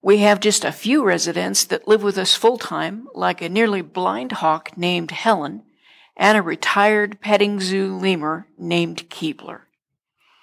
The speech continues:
We take a lot of pride in making sure our residents are well cared for, while also making sure we're not perceived as a petting zoo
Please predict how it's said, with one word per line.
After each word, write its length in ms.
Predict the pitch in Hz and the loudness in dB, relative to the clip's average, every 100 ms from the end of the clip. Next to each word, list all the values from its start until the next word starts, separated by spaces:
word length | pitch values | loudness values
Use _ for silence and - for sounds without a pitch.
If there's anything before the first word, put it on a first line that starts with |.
| _ _ _ _ _ _ _ | _ _ _ _ _ _ _
We 100 | - | -14
take 280 | 156 180 156 | -2 -2 -2
a 60 | 147 | -4
lot 260 | 143 190 | 2 2
of 100 | 220 | 2
pride 500 | - 196 196 208 202 - | 2 4 6 4 2 -4
in 300 | 190 175 165 | -2 0 2
making 300 | 190 202 196 | 0 0 -2
sure 280 | - 196 190 | 2 2 2
our 220 | 190 180 | 0 0
residents 560 | 185 190 196 208 196 175 | 2 2 2 0 0 0
are 120 | 151 | -2
well 280 | 135 214 247 | 2 2 2
cared 360 | - 190 185 | 0 -4 -4
for, 360 | - 190 202 214 - - - - | -6 -6 -6 -6 -14 -20 -16 2
while 200 | 180 170 | 2 2
also 480 | - 160 - 190 | 0 0 0 0
making 320 | 175 180 175 175 | 0 -2 -2 -2
sure 420 | - 185 185 - | 0 2 -2 -4
we're 220 | - 185 | -6 -2
not 340 | 185 190 208 - | 2 2 0 -4
perceived 580 | 175 - 190 196 190 - | -4 0 2 0 0 -2
as 220 | 190 180 | -2 -2
a 40 | |
petting 440 | - 233 254 175 170 | -2 0 0 0 -2
zoo 440 | 160 170 185 233 | -2 -2 -2 -6